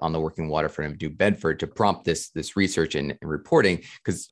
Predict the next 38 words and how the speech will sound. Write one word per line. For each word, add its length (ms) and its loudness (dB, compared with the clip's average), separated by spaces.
groundfish 380 4
is 100 -2
really 220 6
complex 720 -2
and 560 2
it's 160 -12
one 100 0
of 60 0
the 60 0
most 200 -2
contentious 640 -2
fisheries 380 -2
in 80 -4
the 60 -6
country, 420 2
probably. 560 2
So 440 8
what, 360 4
what 260 4
made 240 4
you 400 4
decide 560 2
that 180 0
this 220 0
was 160 -4
a 60 -4
story 340 2
that 160 -2
you 80 -2
wanted 240 -2
to 60 -10
dedicate 400 0
a 40 -2
big 220 -2
chunk 400 -4
of, 420 -4
of 220 -8
your, 420 -4